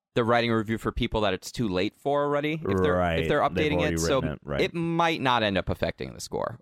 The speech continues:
Speaker 1: or it might
Speaker 2: Possibly
Speaker 1: for
Speaker 2: not.
Speaker 1: people that, it might for people that haven't written reviews yet.
Speaker 2: Yeah.
Speaker 1: That's probably the more
Speaker 2: Um,
Speaker 1: likely one.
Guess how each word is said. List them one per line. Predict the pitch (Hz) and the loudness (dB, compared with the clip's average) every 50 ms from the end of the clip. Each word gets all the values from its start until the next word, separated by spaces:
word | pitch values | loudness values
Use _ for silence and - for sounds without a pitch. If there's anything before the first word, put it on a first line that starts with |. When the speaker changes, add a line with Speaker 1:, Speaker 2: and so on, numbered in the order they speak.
| _ | _
Speaker 1:
or | - - 123 127 131 | -2 0 0 2 2
it | - | 0
might | 131 139 143 143 147 | 0 2 2 2 2
Speaker 2:
Possibly | 175 | 2
Speaker 1:
for | - - | 0 0
Speaker 2:
not. | 107 110 | 0 0
Speaker 1:
people | 131 127 120 | 0 2 2
that, | 110 - - - - - - - - 120 | 2 0 -2 -6 -20 -20 -20 -18 -12 -6
it | - 180 | -2 0
might | 208 214 226 247 226 - - | 0 2 2 0 -2 -2 -4
for | - 190 175 | -2 -2 0
people | 170 180 156 160 151 | 0 0 2 2 2
that | 147 - - - | 2 0 0 -2
haven't | 117 127 117 117 117 107 101 | 0 2 2 2 2 0 0
written | 95 95 - - - 78 | 0 -2 -2 -2 -4 -6
reviews | 92 87 87 - 85 - - | -4 -4 -4 -6 -8 -8 -8
yet. | - - - _ _ - _ _ _ _ _ _ _ _ _ - | -8 -8 -8 _ _ -20 _ _ _ _ _ _ _ _ _ -16
Speaker 2:
Yeah. | 76 65 62 - _ _ _ _ _ _ _ _ - | -16 -16 -16 -16 _ _ _ _ _ _ _ _ -2
Speaker 1:
That's | 123 113 113 - | -2 -2 0 0
probably | - 131 120 117 113 113 110 101 | 0 2 2 2 2 2 0 0
the | 92 | 0
more | 90 87 90 | 0 0 0
Speaker 2:
Um, | 85 85 | 0 0
Speaker 1:
likely | - - 90 - 65 | -2 -4 -6 -6 -6
one. | 65 - - - | -6 -6 -8 -10